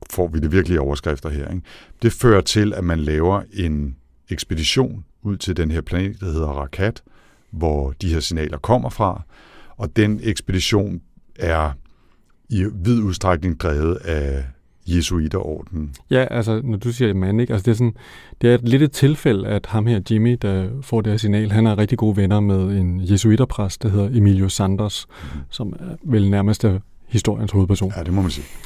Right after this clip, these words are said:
Speaker 2: Øhm, og, øh, og så er der ligesom sådan en betragtning om, at jesuiterordenen har altid været på kanten af, af udvidelse af vores... At der, altså hvis der var noget, øh, eksploration, jamen så var der nogle jesuiter med.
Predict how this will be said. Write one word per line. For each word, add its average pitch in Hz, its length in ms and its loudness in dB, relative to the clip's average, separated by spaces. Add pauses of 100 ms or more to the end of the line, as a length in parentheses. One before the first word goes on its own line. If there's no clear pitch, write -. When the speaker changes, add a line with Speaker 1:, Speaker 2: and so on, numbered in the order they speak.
(180)
Speaker 2:
Øhm, 101 480 4
og, 107 380 8
øh, 95 320 6 (800)
og 117 160 4
så - 160 4
er 139 280 4
der 120 100 4
ligesom 131 280 4
sådan 120 260 4
en 101 160 4
betragtning 117 520 0
om, 107 140 0
at 104 120 -4
jesuiterordenen 104 640 2
har 95 100 6
altid 113 240 2
været 101 200 2
på - 100 -2
kanten 110 500 0
af, 92 760 0
af 98 240 0
udvidelse 104 920 2
af 92 220 -2
vores... 92 460 -2
At 113 140 -6
der, 101 200 -4
altså 98 180 -4
hvis 95 180 -2
der 110 80 0
var 110 120 4
noget, 110 340 4 (720)
øh, 92 460 2
eksploration, 123 680 2
jamen 98 200 4
så 107 140 0
var 104 100 0
der 101 120 2
nogle 95 260 0
jesuiter 98 360 2
med. 92 200 2